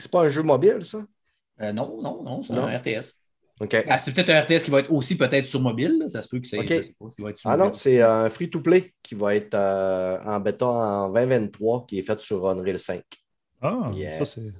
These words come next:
Speaker 3: pas pire, ça.
Speaker 1: Ouais. Après ça, Highwater, un jeu où ce que la, l'eau a, a pris, euh, c'est comme un
Speaker 2: A
Speaker 1: peu
Speaker 2: monté.
Speaker 1: Waterworld, là.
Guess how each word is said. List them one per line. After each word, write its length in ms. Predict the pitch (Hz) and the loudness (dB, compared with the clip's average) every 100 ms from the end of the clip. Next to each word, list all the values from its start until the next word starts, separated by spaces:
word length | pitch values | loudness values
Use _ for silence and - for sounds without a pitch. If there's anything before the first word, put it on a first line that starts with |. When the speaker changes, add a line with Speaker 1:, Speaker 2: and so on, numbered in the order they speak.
| - | -12
Speaker 3:
pas 80 | 120 | -10
pire, 200 | - 214 | -8 -8
ça. 100 | - 247 - _ _ _ | -8 -10 -12 _ _ _
Speaker 1:
Ouais. 120 | 110 117 - - _ _ _ _ _ | -2 -2 -6 -20 _ _ _ _ _
Après 240 | - 120 131 | -4 0 2
ça, 180 | 135 127 | 2 2
Highwater, 760 | 151 156 151 139 156 175 95 - | 4 6 6 6 4 2 0 -4
un 180 | 123 117 | -4 -2
jeu 280 | 120 143 151 | 0 0 0
où 40 | |
ce 120 | 135 - | -2 2
que 100 | 123 | 4
la, 380 | 110 110 104 | 4 2 2
l'eau 440 | 101 113 139 127 107 | 2 2 2 4 2
a, 400 | 98 90 85 90 | 2 0 -4 -8
a 40 | |
pris, 420 | - 107 123 123 | -8 -4 -2 2
euh, 420 | 101 90 82 80 73 - _ _ | 2 2 0 -4 -8 -18 _ _
c'est 100 | - | -8
comme 140 | - 117 | -2 2
un 40 | |
Speaker 2:
A 40 | 117 | 6
Speaker 1:
peu 100 | 131 | 6
Speaker 2:
monté. 260 | 120 113 | 6 6
Speaker 1:
Waterworld, 380 | 101 110 175 | 4 4 2
là. 80 | 160 | -2